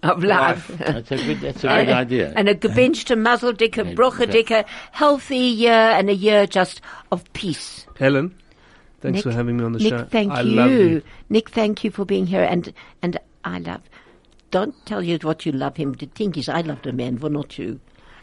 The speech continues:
Speaker 1: Oh, well, in any case, Faggy, thank you for being here. And Faggy, I'll give you a lift back. You don't have to Uber back. Thanks so very much.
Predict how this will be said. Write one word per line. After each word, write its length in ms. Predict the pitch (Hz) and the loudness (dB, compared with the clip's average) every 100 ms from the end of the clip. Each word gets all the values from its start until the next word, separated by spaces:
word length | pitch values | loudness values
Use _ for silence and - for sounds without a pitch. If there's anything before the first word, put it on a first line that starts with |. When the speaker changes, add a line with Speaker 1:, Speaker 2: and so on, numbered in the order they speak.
| - | 2
Speaker 1:
Oh, 140 | 208 | 4
well, 240 | 180 175 170 | 6 4 4
in 180 | - | 2
any 200 | 214 220 | 0 0
case, 300 | 208 202 175 | 0 0 0
Faggy, 420 | - 196 180 180 180 | 2 4 4 2 2
thank 320 | 240 233 214 | 2 2 0
you 80 | 202 | -4
for 160 | - 202 | 0 0
being 300 | 190 185 190 | 2 0 2
here. 260 | 180 185 208 240 - | 2 2 0 -10 -2
And 140 | 226 | -2
Faggy, 340 | - 269 254 240 | 4 4 4 2
I'll 140 | 220 | 2
give 200 | 202 240 | 0 0
you 140 | 247 226 | 2 2
a 20 | |
lift 280 | 208 208 - | 2 -2 0
back. 240 | 175 165 | 0 2
You 60 | 208 | 0
don't 240 | 202 220 | 2 4
have 180 | 202 180 | 2 0
to 100 | - | 0
Uber 300 | 120 160 190 | 4 4 2
back. 380 | 208 117 127 - _ - - - _ - | 0 0 -2 -6 _ -20 -20 -20 _ -10
Thanks 240 | 254 262 | -10 -8
so 60 | 233 | -6
very 260 | 214 214 208 | -4 -4 -4
much. 520 | 208 156 - - | -4 -6 -8 -16